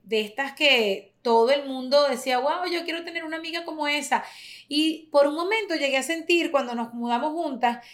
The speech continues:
que, que como que, que la envidia había hecho posible que nuestra relación se fracturara, ¿no? Porque yo pensaba que era como cuando se quiebra un,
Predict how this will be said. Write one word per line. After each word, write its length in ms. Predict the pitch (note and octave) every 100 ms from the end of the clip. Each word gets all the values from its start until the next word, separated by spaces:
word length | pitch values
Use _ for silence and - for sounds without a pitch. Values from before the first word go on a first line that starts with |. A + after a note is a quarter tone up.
| - _
que, 720 | B3 A#3 A3+ G#3+ G3+ G3+ -
que 120 | - A#3+
como 200 | A#3 A3
que, 200 | A#3+ A#3
que 100 | B3
la 100 | A#3
envidia 640 | A3+ A#3 D4 D#4+ D4+ C4
había 240 | A#3 A#3+ B3+
hecho 240 | B3+ D4
posible 580 | C#4 C4+ B3+ A#3 B3 C4 - -
que 100 | C4
nuestra 280 | B3+ A#3+ A#3+
relación 500 | A3+ A3 G#3+ A#3 A#3
se 360 | A#3 C#4+ C#4 -
fracturara, 800 | B3+ A3 - G#3+ G#3+ A3+ G3+ F3
¿no? 240 | F#3 C4+
Porque 240 | C#4 A#3 G3+
yo 140 | F#3+
pensaba 560 | A#3 B3 C4+ B3 B3+ B3+ - - _
que 260 | A3+ A3 G#3
era 200 | A3+ A#3+
como 460 | B3+ A3 G3+ F#3+
cuando 240 | G3+ G3 F#3+
se 180 | G3 G3+
quiebra 640 | G#3 G3+ A3+ A#3+ A#3 A#3 -
un, 720 | A3 A3+ A#3 G3+ F3+ E3+ F3